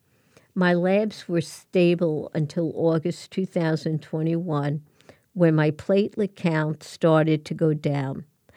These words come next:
Doctor Podosov advised me that it was probably time to treat the myelofibrosis.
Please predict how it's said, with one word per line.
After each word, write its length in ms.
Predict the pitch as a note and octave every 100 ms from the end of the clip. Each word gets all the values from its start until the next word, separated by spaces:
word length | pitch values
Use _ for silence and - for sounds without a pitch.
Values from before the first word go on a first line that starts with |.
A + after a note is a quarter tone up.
| - _ -
Doctor 380 | E3+ E3 G3+ F#3+ - -
Podosov 720 | F#3+ E3+ D#3 D3+ F3 E3 - _ _ _ -
advised 600 | E3+ D3+ E3 E3+ F3 E3+
me 200 | F3 E3
that 260 | D#3 D#3 D#3
it 120 | -
was 180 | D#3+ -
probably 680 | - F#3 F3+ F#3 F#3 F3
time 640 | E3 - E3+ D#3+ D3+ D3 - _ _ _ _ _
to 100 | -
treat 440 | F3+ - F#3 D#3+ -
the 60 |
myelofibrosis. 1400 | D#3 D3 D3 C#3+ C#3 D3 C#3 - C#3+ B2+ - - - -